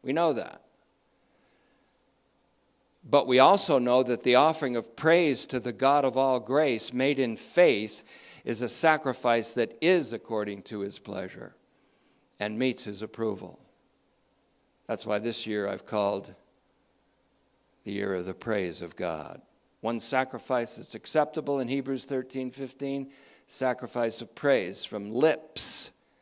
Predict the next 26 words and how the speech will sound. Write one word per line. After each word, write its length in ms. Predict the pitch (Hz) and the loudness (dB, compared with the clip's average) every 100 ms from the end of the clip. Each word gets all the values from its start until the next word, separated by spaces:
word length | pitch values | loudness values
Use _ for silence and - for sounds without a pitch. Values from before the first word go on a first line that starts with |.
| _ _ _ _ - | _ _ _ _ -6
that 120 | 104 | -4
are 120 | 98 | -4
sanctified. 840 | - 113 87 - 87 - 78 73 - _ _ _ _ _ _ _ _ _ _ _ _ _ _ _ _ _ - | -4 -4 -6 -8 -16 -12 -14 -14 -20 _ _ _ _ _ _ _ _ _ _ _ _ _ _ _ _ _ -6
Now, 180 | 107 | -2
it's 180 | 104 - | -2 -4
time 340 | - 160 170 185 | -2 2 2 0
to 100 | 160 | -4
consider 500 | 156 135 - 143 127 | -4 -2 0 0 0
the 100 | 117 | 0
doctrine 480 | 123 139 139 151 | 4 4 4 -4
of 80 | 123 | -6
sanctification 1080 | - 143 131 131 117 - 127 107 104 120 117 | -4 -2 -2 -4 -12 -2 2 2 -2 -8 -6
under 220 | 127 123 | -4 -2
the 100 | 117 | -2
metaphor 720 | 117 131 175 175 - 127 117 113 | -2 0 0 0 -2 0 0 0
of 180 | 120 107 | -2 -2
the 140 | 113 | -4
first 500 | 107 - 160 147 - | -6 -4 0 0 -2
fruits, 400 | - 107 85 - | -6 -6 -6 -10
and 100 | 110 | -8
we're 100 | 104 | -6
gonna 180 | 113 107 | -4 -6
close 340 | - 120 110 107 | -2 0 0 -2
with 100 | 104 | -8
this, 200 | 101 - | -8 -4
but 260 | 107 104 | -2 -2